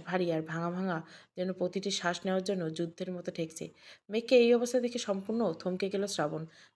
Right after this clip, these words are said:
তার দৃষ্টি মেঘের দিকে স্থির, কিন্তু তার হৃদয় বিদ্ধ হচ্ছে এক অনন্ত অপরাধ বোধে। কয়েক ঘন্টা আগে সেই মুহূর্তে ঘটেছিল, যখন রাগের বশে সে মেয়েটাকে আঘাত করেছিল।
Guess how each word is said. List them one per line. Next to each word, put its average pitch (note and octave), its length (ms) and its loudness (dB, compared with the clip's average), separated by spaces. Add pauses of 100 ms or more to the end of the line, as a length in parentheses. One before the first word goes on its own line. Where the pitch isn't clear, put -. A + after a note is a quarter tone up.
তার E3+ 180 -6
দৃষ্টি F#3+ 300 -2
মেঘের F#3 320 0
দিকে F#3+ 240 0
স্থির, E3 220 -6
কিন্তু F#3 280 -6
তার F3 140 0
হৃদয় E3+ 360 4 (360)
বিদ্ধ F#3 280 -4
হচ্ছে F#3+ 260 -2
এক E3+ 260 -2
অনন্ত F#3 400 -4
অপরাধ D#3+ 480 0
বোধে। D#3+ 240 -6 (400)
কয়েক A#3+ 180 0
ঘন্টা A#3+ 300 0
আগে A#3+ 200 2
সেই A#3 240 0
মুহূর্তে A3 480 -2 (160)
ঘটেছিল, F#3+ 420 -2 (360)
যখন F3+ 200 0
রাগের F3+ 320 0
বশে G3 200 -6
সে G3+ 140 -2
মেয়েটাকে E3+ 340 -2
আঘাত D#3+ 320 -4
করেছিল। D#3+ 380 -4